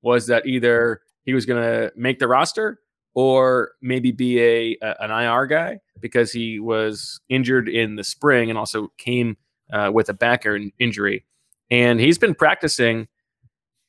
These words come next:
and he just, he hasn't done much. And he's also, like, he's not getting many reps. Like I mentioned, like, those one-on-one periods, Raequan Williams is getting, like, five, six reps, and Tui's getting one or two.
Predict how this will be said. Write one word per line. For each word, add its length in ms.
and 120
he 60
just, 320
he 180
hasn't 280
done 200
much. 280
And 120
he's 120
also, 360
like, 200
he's 120
not 140
getting 180
many 200
reps. 440
Like 180
I 80
mentioned, 420
like, 300
those 300
one-on-one 500
periods, 440
Raequan 460
Williams 360
is 120
getting, 340
like, 180
five, 320
six 300
reps, 320
and 180
Tui's 300
getting 420
one 180
or 80
two. 440